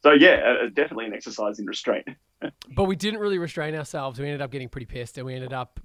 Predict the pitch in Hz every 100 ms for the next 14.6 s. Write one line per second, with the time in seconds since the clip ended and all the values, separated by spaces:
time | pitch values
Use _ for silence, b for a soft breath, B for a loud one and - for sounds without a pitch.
0 | 135 151 160 165 165 160 175 175 160 226
1 | 226 - _ _ 143 139 127 143 147 131
2 | - 127 107 _ 117 127 165 185 - _
3 | - - - - _ _ _ _ _ _
4 | _ _ _ - 151 196 151 156 185 110
5 | - 156 165 214 147 143 117 - _ _
6 | 143 139 123 - 104 110 107 101 170 214
7 | 320 120 113 185 139 104 113 - 131 107
8 | 110 110 110 - - - 110 120 - 107
9 | 113 - - - _ _ _ _ - 113
10 | 110 113 - 117 - 117 120 120 113 117
11 | 117 - _ _ 117 113 110 107 - -
12 | 143 135 101 104 104 131 120 110 123 117
13 | 113 107 104 117 107 101 123 110 120 113
14 | 95 107 113 101 98 110